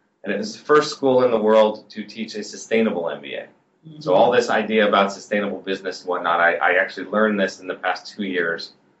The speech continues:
Speaker 1: um, uh, hanging out at B G I. Um,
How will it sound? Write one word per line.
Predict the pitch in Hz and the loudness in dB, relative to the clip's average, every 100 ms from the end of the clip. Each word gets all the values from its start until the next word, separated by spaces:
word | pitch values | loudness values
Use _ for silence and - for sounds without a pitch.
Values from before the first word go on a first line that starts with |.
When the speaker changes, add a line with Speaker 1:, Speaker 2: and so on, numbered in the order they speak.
| _ _ _ | _ _ _
Speaker 1:
um, | 90 85 78 - _ _ | -2 -2 -2 -10 _ _
uh, | 73 85 - | -6 -4 -6
hanging | 113 113 95 | 0 2 2
out | 95 90 87 | 4 2 0
at | 85 | -6
B | 90 | -12
G | - 80 | -8 -6
I. | 64 - _ _ _ _ _ _ _ _ _ _ _ _ - | -6 -10 _ _ _ _ _ _ _ _ _ _ _ _ 0
Um, | 117 110 95 | 4 4 2